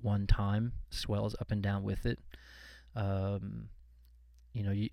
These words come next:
I, I can become more prone to either anger or kind of a silent despondency in those seasons. Uh, and it creates a difficulty where my, my wife can often sniff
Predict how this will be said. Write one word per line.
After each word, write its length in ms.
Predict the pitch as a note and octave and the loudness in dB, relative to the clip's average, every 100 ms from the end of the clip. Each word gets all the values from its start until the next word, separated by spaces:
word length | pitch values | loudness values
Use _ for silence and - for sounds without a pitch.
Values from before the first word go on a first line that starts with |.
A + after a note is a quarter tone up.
| - - | -4 -2
I, 100 | A2 | 0
I 180 | A2+ A#2 | 4 2
can 220 | - B2 | 4 4
become 440 | G#2+ A2 - A2+ | 4 0 0 0
more 240 | G#2 G#2+ A2+ | 2 2 2
prone 420 | - A#2+ G#2+ G#2+ | 2 2 2 0
to 180 | - A2+ | -2 -2
either 260 | A2 G#2 F#2+ - | -2 -2 -2 0
anger 520 | A2 A2 A#2+ B2 B2+ - - - - - - - | 0 0 2 0 -2 -8 -20 -20 -20 -20 -10 0
or 760 | G#2+ G#2+ G#2+ G#2+ G#2 G2+ G2+ - - - - - - - - - - | 4 6 6 4 4 2 0 -6 -14 -20 -20 -20 -20 -20 -20 -20 2
kind 200 | - G#2+ | 4 6
of 60 | |
a 80 | G2+ | 4
silent 720 | - - A2+ G#2+ A2 A2 - A2+ | 2 4 6 4 4 0 -4 -4
despondency 1000 | A2 - - G2+ G#2+ A2 A2+ - B2+ B2+ - - - - - - - - | -2 0 2 2 2 0 4 2 2 -4 -10 -20 -20 -20 -20 -20 -10 0
in 180 | A2+ | 4
those 260 | A2 A2 - | 6 6 4
seasons. 640 | - A2+ A#2 B2 C3 - - - - - - - - - | 2 2 0 0 -2 -2 -4 -14 -20 -20 -20 -20 -20 -6
Uh, 300 | A2 G2+ G2+ - | 0 2 2 4
and 140 | A#2+ | 2
it 60 | B2 | 4
creates 360 | C3+ C#3 - | 6 6 4
a 80 | B2+ | 0
difficulty 760 | A2+ - A#2 A2+ - A2+ - A2+ | 0 2 2 2 4 4 6 6
where 200 | A2 G#2+ | 6 4
my, 600 | G#2+ G#2+ G#2+ G#2+ G2+ G2 - - - - - - - - | 4 4 4 4 2 -2 -12 -18 -20 -20 -20 -20 -18 -2
my 160 | A2+ | 2
wife 320 | G#2 A2+ B2 - | 6 6 4 2
can 320 | B2 G#2+ G#2 | 2 2 2
often 440 | A2 A2 - G2+ | 2 0 0 2
sniff 800 | F#2 - - A2+ A2+ F#2+ - - | 4 4 4 4 4 0 -8 -18